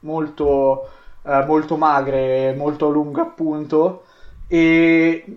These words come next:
in generale non è, non è molto forte fisicamente, no, per la sua stazza.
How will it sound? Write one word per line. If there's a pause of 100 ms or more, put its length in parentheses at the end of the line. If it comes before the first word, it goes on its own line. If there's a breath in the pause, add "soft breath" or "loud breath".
(140)
in
generale
non
è,
non
è
molto
forte
fisicamente,
no,
per
la
sua
stazza.